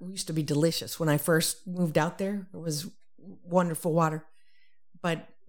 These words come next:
we had a, another issue that happened was a gas well was fracked not too far from our, our water well, and it came up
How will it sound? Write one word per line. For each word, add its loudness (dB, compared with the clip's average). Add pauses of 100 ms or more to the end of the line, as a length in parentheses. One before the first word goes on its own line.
(120)
we -4
had 4
a, -2
another 4
issue -2
that -2
happened -2
was 0 (280)
a 0
gas 2
well -2
was -2
fracked -4
not 0
too 2
far 4
from -4
our, -4 (280)
our 0
water 2
well, 0 (460)
and 0
it -4
came 4
up 0